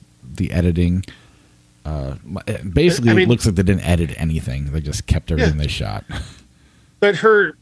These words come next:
Speaker 2: alleged alcoholism is not dealt with at all. Uh, she just, one time she just decides, "I'm not gonna drink anymore because I've got a son now."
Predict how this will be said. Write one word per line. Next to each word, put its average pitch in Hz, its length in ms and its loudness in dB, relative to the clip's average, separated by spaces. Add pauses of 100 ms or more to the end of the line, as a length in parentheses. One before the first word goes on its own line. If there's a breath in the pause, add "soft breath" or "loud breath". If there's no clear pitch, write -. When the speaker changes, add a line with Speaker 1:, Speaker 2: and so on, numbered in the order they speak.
(240)
Speaker 2:
alleged 170 540 2
alcoholism 139 880 0
is 131 240 0
not 143 260 0
dealt 143 260 0
with 135 360 -2 (400)
at 151 200 2
all. 131 480 0 (460 soft breath)
Uh, 131 220 0
she 156 160 0
just, 156 160 -2
one 170 180 2
time 165 240 0
she 143 140 -4
just 151 160 -2
decides, 160 440 0
"I'm 156 120 0
not 170 180 -2
gonna 185 140 -2
drink 262 280 -4
anymore 123 360 -2
because 127 240 -6
I've 131 80 -2
got 160 160 2
a - 20 0
son 247 260 -2
now." 107 300 -2